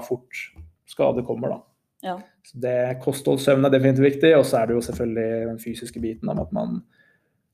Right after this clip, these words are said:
Speaker 1: tar litt mer prioritering der, at det er noe hensikt bak det man gjør, at man har litt kontroll og styring på at man kanskje ikke kjører dritung styrkeøkt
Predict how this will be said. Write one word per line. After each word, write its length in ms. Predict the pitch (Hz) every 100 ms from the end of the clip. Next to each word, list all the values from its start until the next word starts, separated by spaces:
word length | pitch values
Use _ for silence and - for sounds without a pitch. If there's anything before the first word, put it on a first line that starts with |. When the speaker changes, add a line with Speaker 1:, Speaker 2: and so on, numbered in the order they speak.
| -
Speaker 1:
tar 140 | 127 123
litt 80 | 123
mer 160 | 120
prioritering 560 | 131 131 131 123 120 127
der, 320 | 127 131 135
at 120 | 117
det 80 | 120
er 40 | 120
noe 80 |
hensikt 380 | 123 135 131 135
bak 160 | 127 113
det 120 | 123
man 160 | 120 123
gjør, 380 | 131 139 135 127
at 100 | 131
man 100 | 123
har 180 | 123 120
litt 140 | 120 -
kontroll 340 | 135 127 127 123
og 40 | 127
styring 380 | 135 120 113
på 140 | 120 120
at 100 | 131
man 80 | 131
kanskje 220 | 120 123
ikke 180 | - 131
kjører 500 | - 120 117 120 123 - _ _ _ _ _ 131
dritung 560 | 135 123 120 135 127 123
styrkeøkt 560 | 120 135 131 123 123